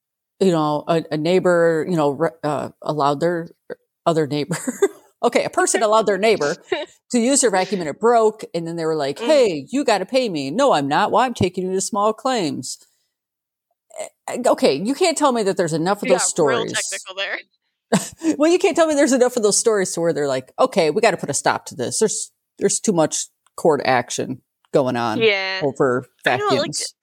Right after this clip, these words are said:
Speaker 2: like, and how are you gonna find out anyway? Like, is your neighbor gonna try to sue you for being nice?
Speaker 1: Right.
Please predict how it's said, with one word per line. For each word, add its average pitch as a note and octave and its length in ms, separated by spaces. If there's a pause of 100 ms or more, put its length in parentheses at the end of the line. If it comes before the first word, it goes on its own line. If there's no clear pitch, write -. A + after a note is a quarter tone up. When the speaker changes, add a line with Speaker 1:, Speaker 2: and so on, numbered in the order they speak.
(1040)
Speaker 2:
like, C#4+ 200 (180)
and D#4 160
how E4 160
are G4 80
you G4 140
gonna E4 160
find C#4+ 260
out C#4 100
anyway? A3+ 340
Like, F3+ 140
is G#3 140
your A3 80
neighbor G#3 260
gonna G#3+ 140
try G#3 200
to G#3 60
sue F#3 220
you G3 220
for F#3+ 120
being F#3 280
nice? - 500 (580)
Speaker 1:
Right. G#4 800